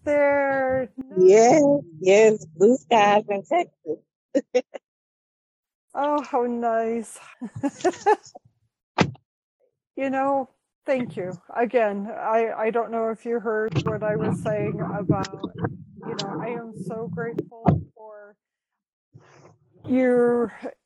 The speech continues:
Speaker 1: know, you provided a tremendous amount of inspiration, motivation, and I am, you know,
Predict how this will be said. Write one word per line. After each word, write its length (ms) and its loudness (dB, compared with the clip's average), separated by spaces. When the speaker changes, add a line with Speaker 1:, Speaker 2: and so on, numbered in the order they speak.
Speaker 1:
know, 100 -6
you 160 -4
provided 840 -2
a 400 -2
tremendous 540 -6
amount 320 -8
of 440 -4
inspiration, 1040 -6
motivation, 960 -6
and 480 -4
I 400 -2
am, 560 -6
you 100 -4
know, 140 -8